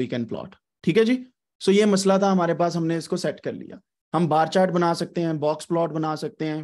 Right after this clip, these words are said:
वाइलन प्लॉट बना सकते हैं। And believe me, अगर आप यहाँ पे डेटा अपलोड करें, ऑटोमेटिकली वो डेटा में एक न्यूमेरिक और कैटेगोरिकल कॉलम को सेपरेट करेगा,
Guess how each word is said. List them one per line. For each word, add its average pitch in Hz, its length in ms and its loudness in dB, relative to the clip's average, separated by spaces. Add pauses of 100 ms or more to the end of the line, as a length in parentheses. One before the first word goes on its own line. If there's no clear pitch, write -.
(100)
वाइलन 151 340 -2
प्लॉट 156 220 -6
बना 143 240 -6
सकते - 280 -10
हैं। 175 140 -6 (360)
And 165 160 2
believe 160 320 4
me, 120 180 -4 (200)
अगर 160 260 2
आप 151 360 -2
यहाँ 147 200 -4
पे 151 100 -6
डेटा 135 320 -4
अपलोड 139 380 -4
करें, 143 160 -6
ऑटोमेटिकली 143 600 -6
वो 147 120 -6
डेटा 143 280 -6
में 139 140 -6
एक 139 180 -10
न्यूमेरिक 139 640 -4
और 143 100 -2
कैटेगोरिकल 135 560 -4
कॉलम 139 280 -4
को 135 80 -4
सेपरेट 156 420 -6
करेगा, 175 320 -2